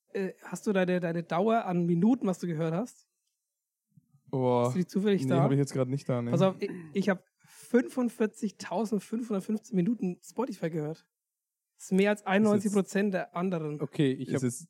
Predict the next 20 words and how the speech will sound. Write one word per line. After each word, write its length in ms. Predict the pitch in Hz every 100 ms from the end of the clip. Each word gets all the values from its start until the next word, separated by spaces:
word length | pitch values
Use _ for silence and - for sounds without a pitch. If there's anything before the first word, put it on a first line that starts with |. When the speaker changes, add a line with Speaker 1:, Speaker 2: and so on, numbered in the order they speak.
| _
Speaker 2:
die 80 | 123
Frage, 320 | - 120 131
ob 80 | 127
man 80 | 131
dich 100 | 123
da 100 | 139
beglückwünschen 680 | 127 123 131 - 156 165 180
soll 220 | 175 165
oder 220 | 180 185
eher 260 | 147 160 175
<laughs> 40 | -
nicht? 300 | 202 151 - 156 -
Speaker 3:
Ich 160 | 160 180
hatte 420 | 165 160 160 151
zwölftausendzweihundertsechsunddreißig 2500 | - 151 165 - 151 151 160 165 147 _ - 180 151 170 165 160 - 160 160 175 185 151 143 214 220
und 180 | 196 165
war 120 | 151
schon 200 | 165 220 -
sehr 260 | - 202 190
glücklich. 720 | 208 202 247 - 220 262